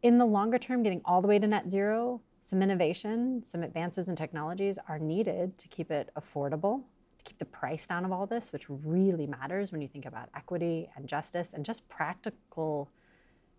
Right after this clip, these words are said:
things of, "Are we gonna be able to do this?" You gotta keep the price of energy down because it's the backbone of our economies.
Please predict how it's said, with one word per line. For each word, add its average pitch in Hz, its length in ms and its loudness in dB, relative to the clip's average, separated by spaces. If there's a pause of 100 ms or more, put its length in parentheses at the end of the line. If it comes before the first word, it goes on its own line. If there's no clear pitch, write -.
(180)
things 175 300 0
of, 156 240 -4
"Are 165 100 0
we 180 100 4
gonna 196 120 6
be 196 80 6
able 190 140 4
to 175 60 2
do 220 140 2
this?" - 280 -8
You - 60 -8
gotta 185 180 0
keep - 180 -2
the - 80 -10
price 151 300 -2
of 143 80 -8
energy 131 280 -8
down 123 300 -12 (160)
because 151 220 -6
it's - 80 -16
the 151 80 -6
backbone 139 400 -6
of 135 80 -8
our 117 100 -4
economies. - 680 -12